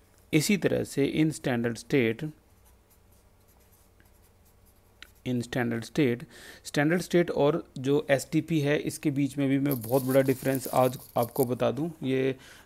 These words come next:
अ, माइंड ट्विस्टर करने वाली कुछ बातें हैं जो आज की क्लास में ही डिस-, डिस्कस होगी।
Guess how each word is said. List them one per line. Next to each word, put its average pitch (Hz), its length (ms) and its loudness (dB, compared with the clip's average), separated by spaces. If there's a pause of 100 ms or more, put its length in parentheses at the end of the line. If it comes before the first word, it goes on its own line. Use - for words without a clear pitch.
(100)
अ, 117 400 -2
माइंड 131 440 0
ट्विस्टर 143 540 -2
करने 139 220 0
वाली 131 360 0 (100)
कुछ 156 180 -2
बातें 131 360 2
हैं 131 120 -2
जो 143 100 2
आज 131 280 2
की 143 140 -2
क्लास 131 360 0
में 131 100 0
ही 131 140 0
डिस-, - 380 -8
डिस्कस 127 460 -4
होगी। 127 280 -4